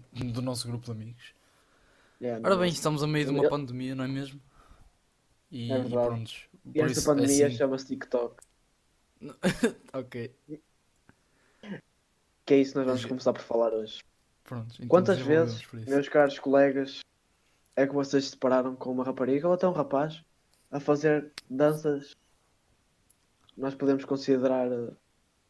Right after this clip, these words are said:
Speaker 2: muito ridículas, sim? <laughs> No meio da rua. Epá, isto aqui a mim não me cabe na cabeça, tipo, imagina, eu gosto de TikTok, tipo, traz, traz de volta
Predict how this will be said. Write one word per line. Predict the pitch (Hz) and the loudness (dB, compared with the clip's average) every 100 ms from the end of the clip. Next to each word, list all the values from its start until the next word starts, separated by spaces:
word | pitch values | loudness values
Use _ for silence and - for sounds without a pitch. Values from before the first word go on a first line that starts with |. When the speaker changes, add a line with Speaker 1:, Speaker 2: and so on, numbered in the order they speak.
| _ _ _ _ | _ _ _ _
Speaker 2:
muito | 139 175 185 | 0 2 2
ridículas, | 160 135 147 135 | 2 2 0 -4
sim? | - 139 156 - - - | -6 -10 -12 -18 -20 -20
<laughs> | - - - 160 - - | -18 -16 -12 -10 -10 -6
No | 175 | 0
meio | 190 185 | 4 4
da | 170 | 2
rua. | 151 151 151 - - - - 311 311 - - - | 0 -2 -6 -12 -20 -14 -8 -6 -8 -12 -18 2
Epá, | 196 - 143 117 - _ | 4 6 4 2 -6 _
isto | 202 208 | 0 4
aqui | 285 285 | 6 8
a | |
mim | 277 | 8
não | 269 | 4
me | 254 | 4
cabe | 247 214 | 6 6
na | 202 | 4
cabeça, | 196 147 131 | 4 2 0
tipo, | 127 - _ _ - | -6 -8 _ _ -2
imagina, | 220 214 143 117 | 2 4 2 2
eu | 160 | 4
gosto | 214 262 | 6 4
de | - 226 | 2 -6
TikTok, | 220 180 190 - _ - | 2 2 2 -4 _ -10
tipo, | 156 - | -10 -2
traz, | 175 175 175 170 | 4 4 4 -2
traz | - 175 175 | 0 2 4
de | 151 | 4
volta | 160 160 151 139 135 | 2 4 2 4 2